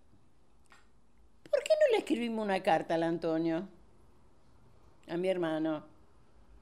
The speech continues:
"¿A qué carta? Ni carta". "Sí, sí, sí, le escribimos una carta, le vamos a preguntar a él". Bueno, esa carta, vos, este, la carta, mm,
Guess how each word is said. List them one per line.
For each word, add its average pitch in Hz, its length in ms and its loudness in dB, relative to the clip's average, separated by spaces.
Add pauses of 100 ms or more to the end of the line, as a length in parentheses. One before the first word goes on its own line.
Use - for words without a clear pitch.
(760)
"¿A 539 140 -4
qué 587 80 4 (120)
carta? 196 480 6
Ni 190 140 0
carta". 147 840 4 (1900)
"Sí, - 40 6 (200)
sí, 539 280 6
sí, 453 260 4
le 440 80 2
escribimos 440 440 -2
una 392 100 -4
carta, 175 600 -2
le 208 120 -4
vamos 247 240 -6
a 277 60 -6
preguntar 214 460 -2
a 196 100 2
él". 165 340 -6 (3500)
Bueno, 135 160 -10 (260)
esa 170 280 -4
carta, 165 300 -4
vos, 156 220 -4
este, 156 260 -4
la 151 220 -6
carta, 151 340 -4
mm, 131 380 -6